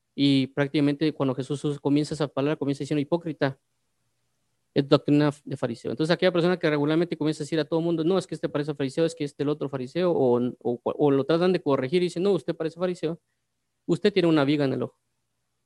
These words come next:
no una paja, tiene una viga, y usted se la tiene que quitar para luego quitarla a los demás". Por eso es importante esto, que tener mucho cuidado con lo que decimos, con lo que expresamos, eh,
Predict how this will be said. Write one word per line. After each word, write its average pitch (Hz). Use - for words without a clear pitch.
no 147
una 139
paja, -
tiene 165
una 160
viga, 139
y 165
usted 143
se 160
la 143
tiene 147
que 143
quitar 156
para 135
luego 139
quitarla 127
a -
los 120
demás". -
Por 147
eso 147
es 151
importante 156
esto, 165
que 160
tener 139
mucho 185
cuidado 147
con 143
lo 139
que 131
decimos, 175
con 143
lo 127
que 135
expresamos, 170
eh, 131